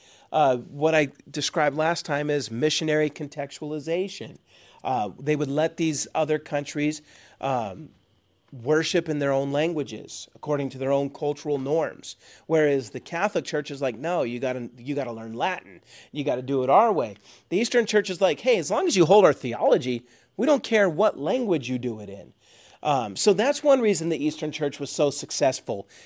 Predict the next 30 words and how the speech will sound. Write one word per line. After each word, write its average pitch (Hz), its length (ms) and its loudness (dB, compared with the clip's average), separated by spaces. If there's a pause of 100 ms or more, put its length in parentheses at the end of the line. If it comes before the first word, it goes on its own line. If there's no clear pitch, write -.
(120)
in 156 100 0
their 143 140 6
part 143 260 4
of 127 60 -2
the 123 60 -4
world. 104 340 -6 (640)
Uh, 160 260 2 (480)
another, 254 380 8
th-, 175 420 -12
you 190 240 -2
know, 180 140 6
thing 185 240 -2
that 170 100 4
we 165 100 0
talked 160 280 -4
about 165 240 0
was 165 160 -4
the 156 100 -6
fall 185 280 0
of 175 100 -8
Constantinople. 180 960 0
That 156 320 -2
was 165 260 2
the 156 220 -6
official 170 580 -4
end 156 240 -2
of 147 100 -8
the 147 100 -4
Roman 131 340 -2
era. 147 400 -4